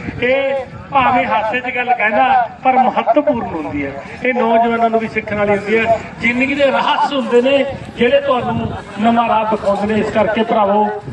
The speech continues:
ਮੈਂ ਸਾਰੇ ਮੇਰੇ ਵੀਰਾਂ ਨੂੰ ਵਧਾਈ ਦਿੰਦਾ, ਖੁਸ਼ੀਆਂ ਮਾਣੋ। ਕੋ-, ਬਲਦਾਂ ਵਾਲਿਆਂ ਤੋਂ ਇਲਾਵਾ ਕਬੂਤਰਾਂ ਵਾਲੇ, ਕੁੱਤਿਆਂ ਵਾਲੇ ਸਾਰਿਆਂ ਨੂੰ ਮੈਂ ਕਿਹਾ ਜਦ ਘੋੜੇ ਭੱਜ ਸਕਦੇ ਨੇ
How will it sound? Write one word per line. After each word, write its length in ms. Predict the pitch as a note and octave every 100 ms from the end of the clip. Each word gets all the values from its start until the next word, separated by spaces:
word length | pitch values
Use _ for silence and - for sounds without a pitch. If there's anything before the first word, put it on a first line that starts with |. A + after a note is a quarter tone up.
| - -
ਮੈਂ 360 | G#3+ A3+ A3+
ਸਾਰੇ 840 | A3 A#3+ C4+ C#4 C4+ C4 B3+ A#3+ A3+
ਮੇਰੇ 380 | A3 G#3+ G#3+ G#3
ਵੀਰਾਂ 480 | G3+ G3+ G3+ G3+
ਨੂੰ 260 | G3+ G3+ G3+
ਵਧਾਈ 460 | G3+ G#3 F#3+ F#3+ G3+
ਦਿੰਦਾ, 560 | A3+ A3+ B3 C4 C4 B3+ - -
ਖੁਸ਼ੀਆਂ 440 | A3+ A3 A#3 C4 B3
ਮਾਣੋ। 640 | G#3 G#3 A#3 B3 B3 A#3+ - - -
ਕੋ-, 240 | A3+ A3+ A3 G#3+ G#3+
ਬਲਦਾਂ 360 | G3+ A#3+ A#3 C4
ਵਾਲਿਆਂ 320 | B3+ B3 B3
ਤੋਂ 200 | B3 A3+
ਇਲਾਵਾ 540 | A3+ A3 A3+ A3 G#3 - - - C4+
ਕਬੂਤਰਾਂ 540 | C4+ D#4 D#4 D4 C4+
ਵਾਲੇ, 540 | A#3+ A#3 A#3 A3 A3 G#3+ - - - -
ਕੁੱਤਿਆਂ 600 | A#3+ - B3+ B3 A#3+ A#3
ਵਾਲੇ 440 | A#3 A3+ A3 G#3+ G#3+ - - - G#3
ਸਾਰਿਆਂ 340 | A3+ B3 C4
ਨੂੰ 120 | B3
ਮੈਂ 120 | A#3
ਕਿਹਾ 140 | A#3+ C4+
ਜਦ 300 | C#4 C#4 -
ਘੋੜੇ 580 | - D4 B3 G#3+ C#4+ E4
ਭੱਜ 260 | D#4+ A#3 G#3+
ਸਕਦੇ 340 | A#3 A#3+ A#3+
ਨੇ 300 | B3+ C#4 C#4+